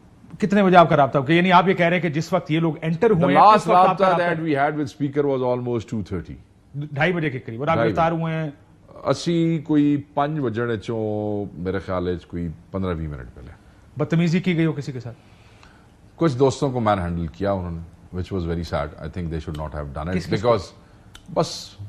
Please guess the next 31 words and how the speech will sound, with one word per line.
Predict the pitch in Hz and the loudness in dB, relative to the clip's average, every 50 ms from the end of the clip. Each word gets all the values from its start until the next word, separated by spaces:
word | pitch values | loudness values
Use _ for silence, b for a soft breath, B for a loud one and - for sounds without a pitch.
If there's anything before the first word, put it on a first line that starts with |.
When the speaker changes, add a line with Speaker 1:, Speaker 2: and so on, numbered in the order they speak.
| - - - - - | -18 -20 -20 -20 -10
Speaker 2:
ठीक | - 123 107 - | -10 -10 -10 -10
है। | - - - - - - | -14 -18 -18 -20 -10 -8
Speaker 1:
एक | 135 123 - | -8 -6 -4
यंग | 143 139 143 | -4 -2 -2
एमएनए | 139 135 139 127 127 120 | -2 -4 -4 -4 -6 -6
को | 123 117 | -8 -8
किया? | 104 120 113 107 107 - - - | -8 -10 -10 -10 -12 -12 -8 -6
Speaker 2:
एक | 107 90 | -6 -4
यंग | 85 78 71 65 | -4 -6 -8 -8
एमएनए | 65 - - - - 78 | -12 -14 -14 -14 -14 -12
को | 78 92 90 | -8 -8 -8
किया, | 80 - 87 87 82 87 98 104 95 87 85 85 80 76 - | -8 -6 -6 -4 -4 -4 -8 -10 -12 -14 -14 -14 -16 -14 -14
कुछ | 87 78 - - 82 | -14 -14 -12 -10 -10
हमारे | 73 73 73 73 78 - - - - - 71 | -8 -8 -8 -8 -8 -10 -12 -16 -18 -16 -14
जो | 71 76 76 | -12 -12 -12
थे | - - 80 78 | -8 -6 -6 -6
दोस्त, | 71 69 78 78 76 - - | -6 -6 -8 -10 -10 -10 -12
जो | 76 | -12
मस्जिद | 73 78 - - 90 80 | -12 -12 -12 -10 -10 -10
में | 78 78 73 | -10 -10 -10
थे, | - 69 67 67 - b b b b b b b b b - 101 | -12 -14 -16 -16 -18 b b b b b b b b b 0 0
एक | 110 104 - - - | 0 0 -2 -12 -4
को | - 117 | -4 -2
तो | 101 104 | 0 0
मस्जिद | 101 95 - - 104 98 | 0 -2 -4 -4 -4 -2
का | 107 95 | -2 0
फायदा | - 92 95 104 113 | 0 0 2 4 4
हो | 107 98 95 | 4 4 2
गया, | 90 92 87 | 0 -2 -2
आपको | 82 78 85 85 | -2 -4 -6 -8
पता। | 78 82 90 | -8 -8 -10